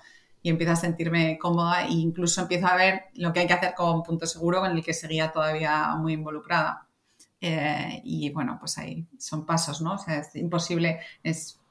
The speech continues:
es imposible muchas veces. ¿El problema lo, no lo tendría hoy? Pues no, porque ya lo entiendo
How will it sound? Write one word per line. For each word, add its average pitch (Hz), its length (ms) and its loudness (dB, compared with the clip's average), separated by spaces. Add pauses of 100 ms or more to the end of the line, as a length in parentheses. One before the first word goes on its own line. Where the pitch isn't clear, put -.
(140)
es 165 140 -6
imposible 190 400 0
muchas 180 200 -4
veces. 175 200 -2
¿El 180 100 0
problema 190 360 4
lo, 185 220 2
no 185 100 4
lo 190 120 4
tendría 175 300 2
hoy? 185 140 6
Pues 156 160 -8
no, 160 180 2
porque 143 220 -10
ya 151 160 -4
lo 156 80 -2
entiendo 170 460 0